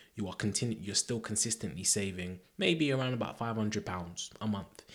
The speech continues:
Even if you save five hundred pounds a month for the next five years,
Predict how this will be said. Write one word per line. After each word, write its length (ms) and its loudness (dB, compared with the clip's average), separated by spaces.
Even 240 4
if 140 2
you 40 0
save 220 0
five 280 0
hundred 260 0
pounds 400 -2
a 120 4
month 460 0
for 160 -6
the 120 4
next 260 2
five 480 0
years, 640 0